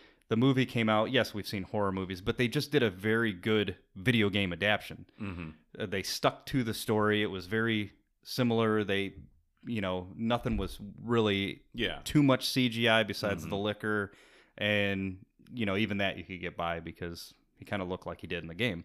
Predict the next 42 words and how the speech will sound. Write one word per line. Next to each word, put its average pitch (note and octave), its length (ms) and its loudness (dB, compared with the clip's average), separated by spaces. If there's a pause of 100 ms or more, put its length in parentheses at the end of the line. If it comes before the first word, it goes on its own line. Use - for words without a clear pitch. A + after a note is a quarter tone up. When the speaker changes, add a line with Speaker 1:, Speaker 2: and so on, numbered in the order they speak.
Speaker 2:
Mm-hmm. F2+ 260 -8 (640)
Speaker 1:
But, G#2+ 160 4
uh, G#2 200 4
hands B2 320 4
down, A2 260 4
the F2+ 80 -4
series A#2 380 2
has G2 100 -8
just F#2+ 220 -10
been F2 320 -4 (140)
phenomenal. G2+ 720 2
Speaker 2:
Yeah. F#2+ 200 -2 (100)
Speaker 1:
Because A2 260 -2
when A#2+ 220 4
another A#2+ 300 4
one A2+ 160 2
comes A#2+ 260 -2
out, D#3+ 220 4
you A#2+ 100 0
wanna A#2+ 220 4
go G#2+ 160 0
see C#3+ 240 -2
it. E2+ 80 -4
It's - 140 -12
not A2 180 0
one G#2+ 120 0
of G2+ 60 0
those, F#2 240 -2
"Oh - 100 -6
Speaker 2:
I F#2 100 0
Speaker 1:
my F#2 40 0
Speaker 2:
would F2+ 100 -2
Speaker 1:
God, A#2+ 200 6
I - 20 2
Speaker 2:
agree. D#2+ 140 -2
Speaker 1:
can't D#3+ 160 6
believe C3 260 6
they're F#2+ 80 -4
still A2+ 220 -4
Speaker 2:
Yeah. G#2 80 -4
Speaker 1:
making C3+ 320 2
these." F2 240 -8